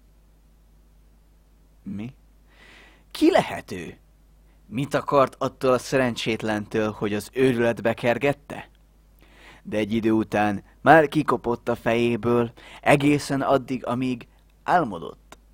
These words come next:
Álmában a házuk melletti er-, fenyőerdőben állt a téli ruhájában. Pislogott, de mire felfoghatta volna, mit lát már, el is tűnt. Ekkor újra megjelent.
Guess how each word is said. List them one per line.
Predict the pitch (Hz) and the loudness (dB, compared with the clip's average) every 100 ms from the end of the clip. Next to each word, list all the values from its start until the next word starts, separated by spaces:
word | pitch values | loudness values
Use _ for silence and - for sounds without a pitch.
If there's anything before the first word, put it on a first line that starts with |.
| _ _ _ _ | _ _ _ _
Álmában | - 127 131 123 113 117 113 | 4 4 6 4 4 2 0
a | - | -8
házuk | 113 131 139 127 135 | 2 6 6 4 -6
melletti | 113 113 123 120 - 117 | -2 2 4 2 -2 -2
er-, | 120 151 - _ _ _ _ - | 0 0 -2 _ _ _ _ -18
fenyőerdőben | - 165 147 120 101 98 95 98 95 98 - | -4 0 0 -2 -4 -6 -6 -4 -4 -6 -2
állt | 101 101 98 - | 0 0 -2 -10
a | 101 | -10
téli | 110 101 101 | -6 -4 -4
ruhájában. | 95 104 107 101 104 104 101 104 107 - - - | -6 -4 -4 -4 -2 -4 -2 -4 -6 -16 -20 0
Pislogott, | 190 - 220 196 202 196 - - _ | 0 2 0 2 2 0 -10 -20 _
de | 127 | 2
mire | 135 127 | 4 4
felfoghatta | 120 131 127 131 - 117 - 113 - - 107 | 4 6 6 4 -4 -6 -6 -10 -8 -4 0
volna, | 123 123 117 107 | 2 2 2 -2
mit | 113 117 | -4 -6
lát | - 110 110 | -2 -2 -2
már, | 110 110 117 104 | -4 -2 -2 -2
el | - 220 | 2 2
is | 233 - - | 2 -6 -6
tűnt. | 143 101 - - _ _ _ _ - | -6 -6 -10 -20 _ _ _ _ 0
Ekkor | 139 131 113 104 | 0 0 -2 -4
újra | 113 107 101 | -2 -2 0
megjelent. | 98 95 98 98 95 95 | -2 -2 -2 -2 -4 -8